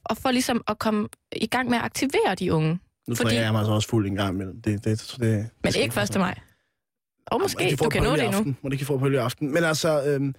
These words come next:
Speaker 2: jeg tror, man kan kigge på Grækenland. Øh, og der er de unge mennesker jo, øh, vågnet op meget, meget brat.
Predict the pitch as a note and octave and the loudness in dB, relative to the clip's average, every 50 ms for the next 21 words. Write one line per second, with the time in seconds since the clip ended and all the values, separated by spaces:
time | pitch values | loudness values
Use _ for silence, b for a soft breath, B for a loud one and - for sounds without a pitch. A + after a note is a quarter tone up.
0 | B B B B F#3+ - C4+ B3+ A3 F3 E3+ G#3 A#3+ G#3+ - F#3+ D#3+ F3+ G3 G3 | B B B B -2 0 2 0 0 0 0 -2 -2 -2 -2 -2 0 0 -2 -2
1 | G#3+ G3+ D#3 - - _ _ - _ _ _ _ _ - D#3 D3+ C#3 C3 C3 B2 | -4 -6 -8 -8 -10 _ _ -20 _ _ _ _ _ -2 0 0 2 2 0 0
2 | C3 F3 F3+ G3 G3+ F3+ E3+ E3+ F3+ E3 D#3+ E3 - - F3 D3 C3+ C#3 C#3 C2+ | 0 2 2 2 4 2 2 2 2 2 2 0 0 0 0 0 0 -4 -10 -12
3 | A2 A#2 A#2 A2+ B2+ A#2+ - _ - - A#2+ C3 C#3+ C3+ B2+ A#2+ B2 B2+ C3 - | -10 -6 -4 -2 -2 -4 -4 _ -20 -12 -4 0 0 2 2 2 2 0 0 0
4 | C#3+ D#3 F3 D3 B2 A#2+ A2+ - - A#2 C#3+ - | 0 0 2 0 0 0 0 -2 -2 -2 -2 -4